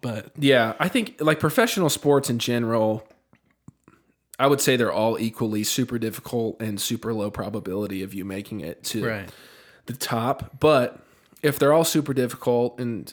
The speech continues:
Speaker 2: all super hard to, like, make a career out of, let's pick, like, the safest one. And I
Speaker 1: Yeah.
Speaker 2: think, I think, like, baseball, to me, not saying it's not, like, crazy hitting a fastball, like, a hundred mile, like, that's super hard, but,
Speaker 1: Yeah.
Speaker 2: like,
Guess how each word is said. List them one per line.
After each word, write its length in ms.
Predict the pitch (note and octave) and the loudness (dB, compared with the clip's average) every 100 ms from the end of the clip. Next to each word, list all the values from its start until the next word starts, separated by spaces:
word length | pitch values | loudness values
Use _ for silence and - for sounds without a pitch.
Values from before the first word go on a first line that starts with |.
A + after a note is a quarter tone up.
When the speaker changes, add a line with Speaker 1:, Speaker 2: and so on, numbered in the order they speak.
| _ | _
Speaker 2:
all 200 | A#2+ A#2 | 0 2
super 320 | - A#2 A2 | 0 -2 0
hard 340 | A#2+ A2 G#2+ - | 0 0 -2 -2
to, 120 | A2 | -4
like, 360 | G2 F#2 E2+ | -2 -6 -6
make 200 | A#2 A2+ | -6 -6
a 80 | G#2 | -8
career 320 | - A2+ G#2+ | -6 -2 0
out 160 | G#2+ A#2 | 0 0
of, 200 | A#2+ - | 0 -2
let's 200 | A2+ - | -6 -6
pick, 360 | - C#3 A#2+ - | -4 -2 -2 -4
like, 240 | G2 G#2 | -6 -6
the 80 | F2+ | -10
safest 720 | - - F#2 F2+ - A#1 - | -10 -6 -6 -6 -8 -10 -10
one. 320 | C2+ C2 - - _ _ _ - | -12 -14 -16 -20 _ _ _ -8
And 120 | A#2+ A#2+ | -2 0
I 40 | |
Speaker 1:
Yeah. 60 | B2+ | 2
Speaker 2:
think, 240 | D3 C#3 _ _ _ - - | 0 -2 _ _ _ -18 -6
I 140 | A#2+ B2 | -4 0
think, 320 | C3 B2+ - | 0 -2 -4
like, 240 | B2 A2 | -6 -4
baseball, 800 | - F#2 A2+ - G2+ F#2 F#2+ - _ _ _ _ _ _ - | -6 -6 -6 -4 -2 -2 -4 -12 _ _ _ _ _ _ -10
to 140 | - | -6
me, 560 | G#2+ G#2+ G2+ F#2+ F#2 - _ _ _ _ _ _ _ _ _ _ _ _ | -4 -2 -2 -2 -4 -10 _ _ _ _ _ _ _ _ _ _ _ _
not 280 | C3 D3 C#3+ | 2 4 4
saying 400 | - C3+ B2+ A#2+ | 2 4 4 2
it's 240 | A2+ - | 0 -2
not, 220 | B2+ A2+ F#2+ | -2 -2 -2
like, 260 | G#2+ G2+ | -4 -6
crazy 560 | - - A2 G#2 A2 G#2 | -8 -4 -2 -4 -4 -2
hitting 300 | A#2+ G#2+ F#2+ | -2 -2 -4
a 60 | |
fastball, 720 | G2 G#2 G#2 G#2 - G#2+ G#2 F#2 | -6 -2 -2 -4 -4 -4 -2 -4
like, 180 | G#2 | -6
a 40 | A2+ | -8
hundred 180 | G#2+ G#2 | -6 -6
mile, 220 | G2+ F#2+ | -6 -6
like, 160 | A#2 A2+ | -4 -2
that's 180 | A#2+ | 0
super 280 | - A#2+ A2+ | 0 0 0
hard, 460 | A#2 A2+ A2+ B2 B2 | 0 2 2 0 0
but, 200 | A2+ G#2 | -2 -2
Speaker 1:
Yeah. 40 | G#2 | -2
Speaker 2:
like, 260 | G2+ F2+ | -4 -6